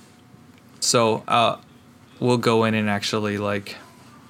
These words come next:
say, "All right, this is, this is, this is Brandon's family Earth world, and then this is, this is now we're starting to get into the horror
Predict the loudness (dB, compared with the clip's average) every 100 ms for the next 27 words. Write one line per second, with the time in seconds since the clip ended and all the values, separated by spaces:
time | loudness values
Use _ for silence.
0 | -20 -20 -20 -20 -20 -20 -20 -20 -20 -20
1 | -20 -20 -20 -8 -2 0 2 0 0 0
2 | 0 0 0 0 0 -4 -4 -4 -4 0
3 | 0 0 -2 -4 -6 -4 -2 -2 -2 -2
4 | -2 -4 -4 -6 -6 -4 -2 -2 -6 -4
5 | -2 -2 -6 -12 -18 -20 -20 -20 -20 -14
6 | -6 -2 -2 -2 -2 -4 -6 -6 -4 -2
7 | 0 0 0 -2 -2 -2 -2 -4 -4 -4
8 | -4 -2 0 0 0 -4 -8